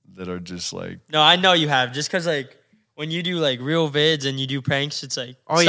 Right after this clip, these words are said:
Speaker 3: yeah, that's what I
Speaker 2: happens.
Speaker 3: wanted to ask. Like, I'm sure you've seen, there's, like, a lot of fake pranks out there.
Speaker 1: Yep.
Speaker 3: Everyone got exposed for it kind of back in the day. Was there ever a point where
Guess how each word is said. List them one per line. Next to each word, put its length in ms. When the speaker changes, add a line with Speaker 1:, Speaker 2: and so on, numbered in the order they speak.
Speaker 3:
yeah, 60
that's 240
what 80
I 20
Speaker 2:
happens. 120
Speaker 3:
wanted 140
to 60
ask. 420
Like, 220
I'm 120
sure 200
you've 240
seen, 320
there's, 200
like, 280
a 80
lot 260
of 60
fake 280
pranks 320
out 180
there. 280
Speaker 1:
Yep. 160
Speaker 3:
Everyone 240
got 160
exposed 440
for 120
it 80
kind 220
of 80
back 220
in 60
the 60
day. 280
Was 140
there 80
ever 120
a 60
point 360
where 380